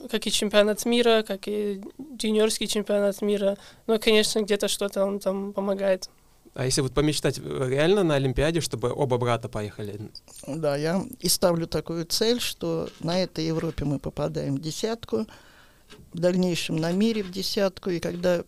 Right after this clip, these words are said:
Speaker 3: последний мир перед Олимпиадой будет, если, э, в десятку попадает кто-то из спортсменов, то на Олимпиаде два места будет.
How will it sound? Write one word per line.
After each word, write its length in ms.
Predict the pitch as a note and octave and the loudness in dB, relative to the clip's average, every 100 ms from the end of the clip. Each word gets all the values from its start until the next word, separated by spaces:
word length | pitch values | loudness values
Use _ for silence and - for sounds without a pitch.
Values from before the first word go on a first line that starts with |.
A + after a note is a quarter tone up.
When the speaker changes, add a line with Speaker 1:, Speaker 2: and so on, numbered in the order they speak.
| - | -2
Speaker 3:
последний 520 | F3+ - G3 F3+ F3+ | 0 0 0 2 2
мир 240 | F#3 F3+ - | 2 2 0
перед 400 | E3+ E3 E3+ E3+ | -6 -4 -4 -4
Олимпиадой 600 | E3+ E3+ E3+ F3 D#3+ D#3+ | -2 -2 -2 -4 -4 -6
будет, 300 | E3 D#3 E3 | -4 -4 -4
если, 600 | D#3+ - E3+ E3 D#3 - | -4 -4 -2 -2 -2 -6
э, 540 | - - - - - - - - | -12 -18 -20 -16 -14 -14 -16 -14
в 120 | D#3+ | -10
десятку 480 | E3 F3 E3+ E3+ - | -6 -4 -4 -6 -10
попадает 640 | - - F#3 F#3+ A#3 G#3 - | -12 -6 -4 -2 -2 -2 -6
кто-то 340 | - E3+ E3+ | -8 -6 -6
из 60 | - | -8
спортсменов, 600 | - E3 - E3 D#3+ - | -6 -6 -4 -4 -4 -6
то 200 | E3+ - | -4 -2
на 140 | D#3+ | -2
Олимпиаде 460 | - D#3+ F3 F3+ E3 | -2 -2 -4 -6 -6
два 220 | D#3+ D#2 | -6 -4
места 340 | D2+ - - | -4 -8 -14
будет. 220 | - - | -20 -20